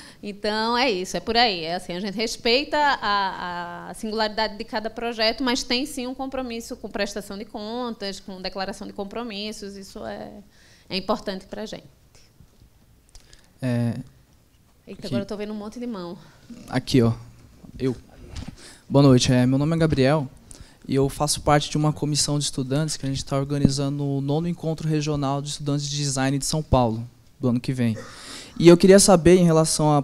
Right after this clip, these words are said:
Speaker 2: ao projeto do edital, se vocês contemplam, tipo, projetos estudantis, algo de, dessa linha, também voltado pra área cultural e artística, E uma outra pergunta é em relação a,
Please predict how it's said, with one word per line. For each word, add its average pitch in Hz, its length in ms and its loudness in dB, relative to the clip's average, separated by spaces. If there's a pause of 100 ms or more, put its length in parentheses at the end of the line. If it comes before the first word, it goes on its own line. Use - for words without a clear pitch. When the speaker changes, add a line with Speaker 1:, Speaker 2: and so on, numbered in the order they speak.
(160)
Speaker 2:
ao 131 120 2
projeto 135 380 4
do 135 80 0
edital, 143 440 -2
se 151 120 -6
vocês 160 380 0
contemplam, 170 920 -2
tipo, - 220 0
projetos 156 540 4
estudantis, 156 800 -2
algo 160 220 4
de, 147 160 -8
dessa 143 480 -2
linha, 143 540 -2
também 139 340 -2
voltado 143 540 -2
pra 135 180 -2
área 127 140 0
cultural 135 580 -2
e 123 60 0
artística, 131 640 -4 (680)
E 160 80 0
uma 175 140 6
outra 175 160 6
pergunta 170 600 4
é 170 40 2
em 170 100 2
relação 165 720 0
a, 147 480 0